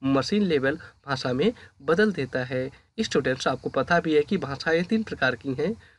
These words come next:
ठीक है, हाई level भाषा, लो level भाषा और assembly language। So मैंने assembly language के बारे में अभी अभी आपको बताया है कि assembly language को कौन translate करता है, Assembler करता है, और किस में बदलता है, मशीन भाषा में convert कर देता है।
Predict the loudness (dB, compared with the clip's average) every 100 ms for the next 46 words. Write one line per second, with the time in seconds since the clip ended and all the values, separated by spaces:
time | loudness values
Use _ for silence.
0 | _ -6 0 0 2 2 2 4 2 0
1 | -2 -2 -2 -10 _ -4 2 4 6 4
2 | 0 -2 -2 -2 -4 -14 _ 2 2 2
3 | 0 2 2 0 -2 -4 -6 -18 _ _
4 | 0 2 0 -8 -6 0 2 2 2 0
5 | 0 2 2 2 2 0 -4 -4 -20 _
6 | -4 2 2 2 0 0 0 0 -2 -2
7 | -4 -2 -2 -2 -2 0 -2 -2 -4 0
8 | 0 0 -2 -2 -2 2 0 0 -2 2
9 | 2 2 0 0 0 0 -2 -6 -4 -2
10 | 2 4 4 4 0 0 -4 -2 -2 -4
11 | -12 _ _ _ 0 2 0 0 2 2
12 | 2 0 0 -2 -2 -12 _ 0 0 2
13 | 2 2 0 0 -2 0 0 0 -2 0
14 | 0 0 -2 -2 -2 -4